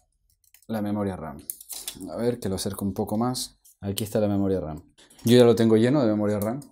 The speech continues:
Los módulos que tengo están ocupados. Pero quitársela o ponérsela es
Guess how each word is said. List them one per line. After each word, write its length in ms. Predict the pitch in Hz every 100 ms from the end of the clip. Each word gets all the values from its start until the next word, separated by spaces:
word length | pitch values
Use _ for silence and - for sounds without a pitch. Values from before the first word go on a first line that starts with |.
| _ -
Los 140 | 98
módulos 340 | 110 117 117 98
que 100 | 104
tengo 720 | 107 113 110 92 92 - _
están 160 | - 104
ocupados. 640 | 101 101 120 131 147 - _ -
Pero 320 | 117 117 110
quitársela 540 | - 113 147 160 170 143
o 60 |
ponérsela 560 | 123 127 151 151 151 143
es 440 | 131 - - -